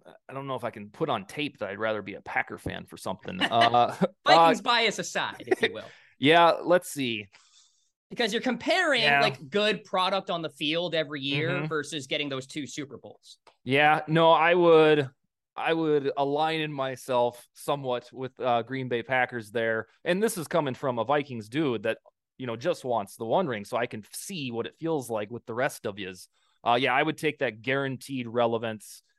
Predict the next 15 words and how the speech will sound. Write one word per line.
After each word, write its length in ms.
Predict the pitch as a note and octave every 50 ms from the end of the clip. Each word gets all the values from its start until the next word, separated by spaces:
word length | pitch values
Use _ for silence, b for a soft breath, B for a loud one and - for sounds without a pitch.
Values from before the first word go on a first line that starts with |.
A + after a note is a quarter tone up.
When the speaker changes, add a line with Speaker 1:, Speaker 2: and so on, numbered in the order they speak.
| _ _ -
Speaker 1:
and 540 | A2 A2+ A2+ G#2+ G#2+ G#2+ G#2 G#2 G#2 G2+ G2+
Rodgers 480 | A#2 B2 B2 A#2+ A#2 G#2+ A2 G#2 - -
superstardom 680 | C#3+ C3+ B2 A#2+ G#2+ - - A2+ A2 G#2+ G#2+ G#2+ G#2+ A2 -
if 140 | A#2+ - A#2
you 80 | G#2
could 120 | - A2 -
transfer 640 | - - A#2+ A2+ A2 - - - A#2+ A2+ G#2+ G#2+
it, 100 | G#2 G2+ - -
transfer 420 | - G3 F#3 D#3+ - - D3+ C3+
it 40 | B2+
over 220 | B2+ C3 A#2+ A#2+ A2+
to, 300 | - - A#2+ G#2+ G2+ - -
to 80 | - A2+
my 240 | A2+ A#2 A#2 A2+ G#2+
team 360 | - A#2+ G#2+ G2+ G2 G2+